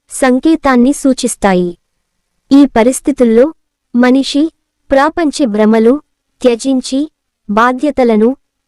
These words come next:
తన సంతానానికి అప్పగించి ఆ భగవంతుడిలో ఐక్యమైపోతాడు. ఇది విముక్తికి మార్గాన్ని సులభతరం చేస్తుంది. మరణం అతి సమీపంలో జీవిలో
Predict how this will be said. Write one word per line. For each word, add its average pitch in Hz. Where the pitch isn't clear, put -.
తన 269
సంతానానికి 247
అప్పగించి 254
ఆ 226
భగవంతుడిలో 226
ఐక్యమైపోతాడు. 226
ఇది 240
విముక్తికి 285
మార్గాన్ని 277
సులభతరం 233
చేస్తుంది. 196
మరణం 233
అతి 269
సమీపంలో 254
జీవిలో 262